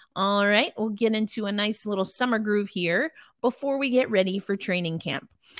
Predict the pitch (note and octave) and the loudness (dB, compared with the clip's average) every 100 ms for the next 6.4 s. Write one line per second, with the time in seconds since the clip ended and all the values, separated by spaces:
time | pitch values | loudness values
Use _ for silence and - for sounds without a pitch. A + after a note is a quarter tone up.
0 | - - F3+ F3 - - G3+ G#3 B3 A#3+ | -10 -2 -2 0 -2 4 4 6 4 6
1 | A#3 B3 C#4 C4+ E3+ E3+ G3+ - _ - | 6 4 4 6 6 4 -4 -12 _ -20
2 | - B2 - - G#3+ B3 C#4 D4 F#3 D#3+ | -12 -10 -10 -6 -4 -2 6 8 8 4
3 | - _ _ _ - B3+ C#4 C4+ C#4 A#3 | -6 _ _ _ 4 4 4 0 -2 0
4 | A3 C4 C4+ E3 - _ _ _ _ _ | 6 8 8 6 0 _ _ _ _ _
5 | _ - G#3 A3+ A#3 A#3 G#3 F3+ - A#3 | _ -2 2 2 2 2 2 2 4 4
6 | C4+ C#4 C#4+ | 6 4 2